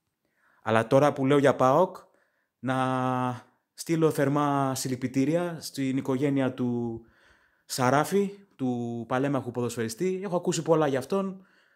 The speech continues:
από παλιούς, έτσι, πιο παλιούς από μένα. Αμ, να είναι ελαφρύ το χρώμα που τον σκεπάζει. Και τώρα ας πάρω τα πράγματα με χρονολογική σειρά, έτσι όπως τα θυμάμαι εγώ, το πώς, ε, εκτελήχθηκε το πράγμα στο παιχνίδι.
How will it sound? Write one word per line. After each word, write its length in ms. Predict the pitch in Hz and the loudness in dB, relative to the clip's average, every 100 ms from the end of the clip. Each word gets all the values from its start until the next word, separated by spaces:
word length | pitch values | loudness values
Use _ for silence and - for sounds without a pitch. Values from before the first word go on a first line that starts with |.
| _ - | _ -10
από 180 | 135 | -6
παλιούς, 540 | 143 123 143 190 190 - | -2 0 2 2 0 -4
έτσι, 360 | 165 143 98 | -6 -6 -8
πιο 160 | - 160 | -4 -2
παλιούς 260 | 131 123 120 | 2 2 0
από 160 | 107 | 0
μένα. 360 | 110 175 185 - _ _ _ _ _ _ | -2 -2 -6 -12 _ _ _ _ _ _
Αμ, 760 | 135 143 143 139 139 139 135 135 | -8 -4 -4 -6 -8 -10 -12 -6
να 100 | 170 | -2
είναι 100 | 165 | 2
ελαφρύ 260 | 151 143 | 2 0
το 120 | 151 131 | -2 0
χρώμα 320 | 143 135 127 120 | 0 0 0 -2
που 80 | 135 | -2
τον 100 | 127 | 0
σκεπάζει. 540 | 131 147 165 185 214 - - _ _ _ _ _ _ _ - | 0 4 4 4 -2 -10 -20 _ _ _ _ _ _ _ 0
Και 140 | 165 | 4
τώρα 420 | 208 196 185 175 | 6 4 2 -2
ας 180 | 151 160 | -4 -4
πάρω 240 | 185 180 165 | 0 2 2
τα 100 | 156 | 2
πράγματα 680 | 160 160 156 143 131 - _ _ _ | 2 0 0 0 -2 -8 _ _ _
με 120 | 208 | -4
χρονολογική 540 | 202 196 185 170 165 180 | 0 4 4 4 0 -2
σειρά, 280 | - 135 165 | 0 2 2
έτσι 180 | 160 | 2
όπως 140 | 147 147 | -2 -2
τα 100 | 135 | -2
θυμάμαι 360 | 139 147 131 | 0 0 0
εγώ, 420 | 107 147 170 - _ _ _ _ _ _ _ _ _ | 0 0 -2 -6 _ _ _ _ _ _ _ _ _
το 100 | 139 | -4
πώς, 240 | 151 143 | -2 0
ε, 200 | 143 139 | 0 -2
εκτελήχθηκε 520 | 139 - 156 156 135 131 | -2 -2 0 0 -2 -4
το 140 | 113 | 0
πράγμα 460 | 135 156 175 170 _ _ _ | 2 2 0 -10 _ _ _
στο 140 | 127 | -8
παιχνίδι. 560 | 120 117 147 170 170 | -4 0 0 -2 -10